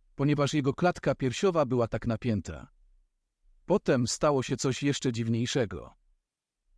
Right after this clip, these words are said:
Ludzie wciąż słuchali dzwonów rozbrzmiewających w salach kościoła,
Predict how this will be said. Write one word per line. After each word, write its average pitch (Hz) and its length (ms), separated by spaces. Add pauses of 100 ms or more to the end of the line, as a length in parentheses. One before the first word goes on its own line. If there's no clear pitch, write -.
(200)
Ludzie 185 340
wciąż 151 360
słuchali 151 400
dzwonów 143 380
rozbrzmiewających 131 920
w - 60
salach 180 320
kościoła, 120 600